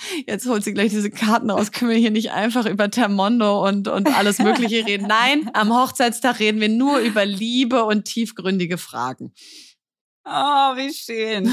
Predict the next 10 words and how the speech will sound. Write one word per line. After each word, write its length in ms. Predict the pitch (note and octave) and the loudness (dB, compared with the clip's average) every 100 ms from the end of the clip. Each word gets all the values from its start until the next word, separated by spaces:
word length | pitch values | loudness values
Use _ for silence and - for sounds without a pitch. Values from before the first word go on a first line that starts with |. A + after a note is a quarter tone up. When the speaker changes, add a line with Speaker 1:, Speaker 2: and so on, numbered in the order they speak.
| B3+ | 0
Speaker 2:
Äh, 400 | B3+ B3 C#4 B3 | -2 0 -2 -2
das 180 | - - | -2 -6
wird 140 | F4 E4+ | -8 -12
ja 80 | F4+ | -14
richtig 340 | F4 D4 D4+ - | -14 -10 -10 -10
toll. 120 | G#4+ | -8
<laughs> 1120 | G4+ G#4 B4+ - C#5+ A#4 C5+ - C5+ G3+ F3 G3 | -6 0 0 0 -2 -4 -10 -8 -4 -2 -2 0
Also 240 | B3+ B3 | 0 2
jetzt, 200 | A#3+ D4 | 0 2
äh, 120 | A#3+ | 2